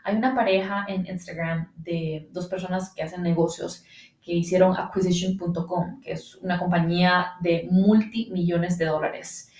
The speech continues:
Leila Hormozi es una de las, es la mujer y su esposo. Y ella siempre habla como ella no cree en tanto en los side hustles y me encanta su contenido porque es súper directo y te da enseñanzas de business súper claras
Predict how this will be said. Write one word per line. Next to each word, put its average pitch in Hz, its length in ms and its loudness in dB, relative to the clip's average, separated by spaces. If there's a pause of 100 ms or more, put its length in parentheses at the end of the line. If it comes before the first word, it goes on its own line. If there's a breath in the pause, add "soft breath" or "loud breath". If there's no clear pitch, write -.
(240 loud breath)
Leila 214 640 6 (100)
Hormozi 175 680 0
es 175 180 -2
una 175 180 -2
de 170 80 4
las, 170 200 0
es 196 140 2
la 190 80 4
mujer 214 440 0 (380 soft breath)
y 180 380 -2
su 175 140 0
esposo. - 600 0
Y 196 140 2
ella 240 140 2
siempre 427 320 0
habla 220 320 8
como 196 280 0
ella 196 220 -2
no 202 140 -2
cree 180 420 -2
en 175 160 -8
tanto 175 280 -2
en 180 80 0
los 170 200 -2
side 165 240 -4
hustles 247 400 -6
y 214 80 2
me 190 80 2
encanta 185 580 0
su 277 140 -6
contenido 190 640 0 (320 loud breath)
porque 196 260 -6
es 175 180 -2
súper 233 600 0
directo 180 500 0
y 214 120 -2
te 175 140 -4
da 170 340 -4 (180 loud breath)
enseñanzas 180 640 0
de 180 100 2
business 185 540 2
súper - 380 -2
claras 196 680 2